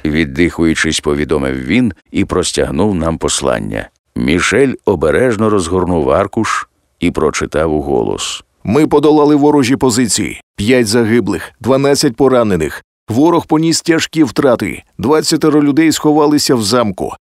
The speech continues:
Speaker 2: Беріть вантажівку, везіть сюди установки для ракет і доктора. Зупиніться біля хатинки лісника. Стережіться,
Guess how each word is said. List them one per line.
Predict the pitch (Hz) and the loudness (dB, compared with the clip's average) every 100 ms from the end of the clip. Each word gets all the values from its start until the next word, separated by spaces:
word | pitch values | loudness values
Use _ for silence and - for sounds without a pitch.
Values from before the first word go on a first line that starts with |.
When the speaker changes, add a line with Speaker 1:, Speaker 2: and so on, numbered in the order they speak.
| _ | _
Speaker 2:
Беріть | 95 143 160 139 | 0 2 2 2
вантажівку, | 151 143 156 143 160 - 113 | 0 2 0 2 0 2 2
везіть | 131 127 170 139 | 2 2 0 0
сюди | 165 160 | 0 2
установки | 151 - 156 180 139 156 | 2 2 0 0 2 0
для | 143 151 | 4 2
ракет | 170 160 160 - | 2 0 0 0
і | 123 | -2
доктора. | 127 135 110 113 92 - - - | 2 2 2 0 -2 -4 -12 -6
Зупиніться | 98 139 151 160 156 - | -2 0 2 2 2 0
біля | 147 147 156 | 2 2 2
хатинки | 165 160 151 151 | 2 2 0 2
лісника. | 139 139 - 110 107 - - | 2 2 0 -2 -2 -4 -6
Стережіться, | - - 165 165 156 147 - - | -2 2 4 4 2 -2 -4 -8